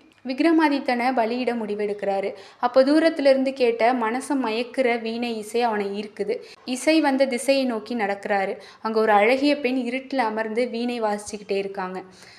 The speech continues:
அவகிட்ட, "நீ யாரு? ஏன் வனத்துக்குள்ள அமர்ந்து வீணை வாசிச்சுக்கிட்டு இருக்கேன்னு?" கேக்குறாரு விக்ரமாதித்தன்.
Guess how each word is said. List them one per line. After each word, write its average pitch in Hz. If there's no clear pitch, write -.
அவகிட்ட, 277
"நீ 311
யாரு? 254
ஏன் 285
வனத்துக்குள்ள 269
அமர்ந்து 226
வீணை 233
வாசிச்சுக்கிட்டு 202
இருக்கேன்னு?" 196
கேக்குறாரு 190
விக்ரமாதித்தன். 190